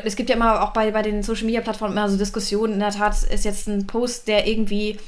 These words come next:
die Möglichkeit einer sexuellen Begegnung nennt oder sowas, ist das schon irgendwie,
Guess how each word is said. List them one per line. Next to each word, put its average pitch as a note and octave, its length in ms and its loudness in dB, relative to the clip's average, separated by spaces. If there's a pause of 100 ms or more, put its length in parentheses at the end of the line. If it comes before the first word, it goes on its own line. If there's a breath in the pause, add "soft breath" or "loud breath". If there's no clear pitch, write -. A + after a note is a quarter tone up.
(500 loud breath)
die A3+ 40 0
Möglichkeit A#3+ 840 4
einer G3 420 2
sexuellen A#3 400 -4
Begegnung A3 500 0
nennt B3 320 4
oder A#3 160 -2
sowas, G#3+ 240 2
ist G3 140 -4
das A3+ 80 0
schon A3 240 0
irgendwie, G#3+ 460 -2